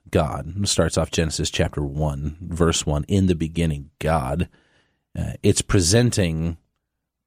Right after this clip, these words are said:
a unique God. It's presenting s-, uh, someone, something, some being, just, you know, presenting it that way for the sake of getting this conversation going. Th-, there is a, there is an entity, there is a being, there is a, uh,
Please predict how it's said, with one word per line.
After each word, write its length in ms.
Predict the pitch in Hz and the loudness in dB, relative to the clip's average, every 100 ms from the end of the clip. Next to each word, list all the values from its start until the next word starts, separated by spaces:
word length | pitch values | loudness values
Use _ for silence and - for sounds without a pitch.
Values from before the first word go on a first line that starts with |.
| _ _ _ - | _ _ _ 2
a 60 | 107 | 6
unique 400 | 110 117 208 - | 6 6 2 0
God. 420 | 85 78 - - | -2 -2 -4 -8
It's 160 | 90 - | -6 0
presenting 800 | 101 95 110 101 107 95 92 87 - _ _ _ _ - | 2 4 2 2 2 2 0 -2 -10 _ _ _ _ -8
s-, 260 | - - - | -4 -2 -2
uh, 260 | 98 95 | 2 2
someone, 760 | - - 117 117 104 101 113 107 | 0 2 4 6 4 4 2 2
something, 640 | - 101 95 92 92 98 | 2 2 0 0 2 2
some 240 | 101 98 90 | 0 0 2
being, 220 | 85 90 | 2 0
just, 240 | 85 82 - _ | 0 -4 -6 _
you 100 | 87 | -6
know, 180 | 78 80 - - _ | -4 -4 -6 -20 _
presenting 500 | - 87 90 90 90 | 2 4 4 4 2
it 140 | 87 80 | 2 2
that 160 | 85 | 2
way 180 | 87 92 | 4 2
for 140 | 87 87 | 2 0
the 100 | 82 | 0
sake 300 | - 85 87 | 0 0 -2
of 100 | 78 | -2
getting 160 | 87 | -2
this 120 | 82 - | -2 -2
conversation 600 | 92 82 - 143 - 90 | 0 0 2 2 2 0
going. 320 | 82 78 80 - _ _ - | 0 0 -2 -6 _ _ 4
Th-, 160 | 113 | 4
there 260 | 110 127 131 | 6 6 6
is 180 | 113 110 | 4 2
a, 260 | 107 104 | 0 0
there 200 | - 107 | 2 2
is 120 | 107 95 | 4 2
an 120 | 98 | 2
entity, 540 | 131 151 139 - 101 | 2 2 2 2 2
there 120 | 110 | 4
is 120 | 98 98 | 4 2
a 60 | |
being, 580 | 87 135 123 98 120 110 | 4 6 6 4 0 0
there 140 | 95 98 | 2 2
is 140 | 87 | 2
a, 260 | 92 90 82 _ _ _ _ | 2 2 0 _ _ _ _
uh, 160 | 90 | -2